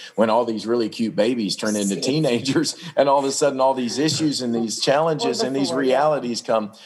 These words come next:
Speaker 1: or even before, even, you know, in the first months or, or years, and we're going,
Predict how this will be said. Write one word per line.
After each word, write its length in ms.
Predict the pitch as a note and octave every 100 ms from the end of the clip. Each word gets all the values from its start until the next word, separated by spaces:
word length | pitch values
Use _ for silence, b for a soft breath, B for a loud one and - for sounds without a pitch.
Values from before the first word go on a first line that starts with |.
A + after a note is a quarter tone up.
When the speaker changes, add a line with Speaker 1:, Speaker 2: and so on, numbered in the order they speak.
| B
Speaker 1:
or 220 | B2 B2+
even 320 | C#3 D3+ C#3+
before, 500 | C3 A2+ C#3+ E3 G2
even, 400 | E2+ A2+ A2+ A2
you 140 | A2 A#2+
know, 200 | F#2+ G#2
in 120 | G#2+
the 80 | G2
first 420 | - A#2+ - - B -
months 400 | A#2 C3 C3 -
or, 300 | A2+ G#2 G2+
or 140 | G2+
years, 420 | G#2 B2 C3+ G#2 B B B _
and 200 | G#2 G#2
we're 160 | G#2 G2+
going, 320 | G#2+ F#2 D#2+